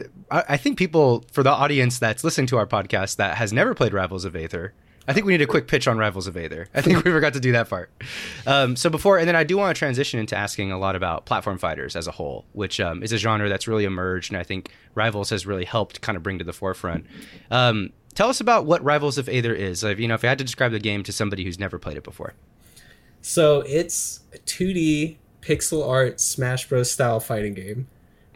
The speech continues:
Speaker 2: uh, a platform fighter, if you will, uh, that really focuses on aggression, um, because we don't have shields, we don't have ledges, we don't have grabs. So it's, it's all about m-,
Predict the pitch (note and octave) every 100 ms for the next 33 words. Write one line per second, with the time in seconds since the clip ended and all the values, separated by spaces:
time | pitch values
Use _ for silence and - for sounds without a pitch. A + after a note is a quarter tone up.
0 | _ - B2 A#2 A2+ - C3+ - A2+ A#2+
1 | - G#2+ A2 - G#2+ G2 B2+ - - -
2 | - B2+ C3 B2 C3 C#3 C#3 C3+ - D#3
3 | G3 F#3+ - D#3 E3+ E3+ D#3 C#3 A2+ A2+
4 | A#2+ - F3+ F#3+ G#3 - - A#2+ A#2 A#2
5 | A#2 - B2 A#2+ A#2+ A#2 A#2+ B2+ C#3 C3
6 | A#2 - C3 B2+ B2+ - A#2+ A#2 A2+ A#2+
7 | G#2+ A2+ A2+ A2+ A2+ A2 A#2 - - -
8 | A#2 A2 B2+ G#2+ A2 A2+ A2 - - -
9 | - _ - B2 - - - B2+ C3+ D3
10 | D3+ C#3 C3 B2+ - A#2+ A#2+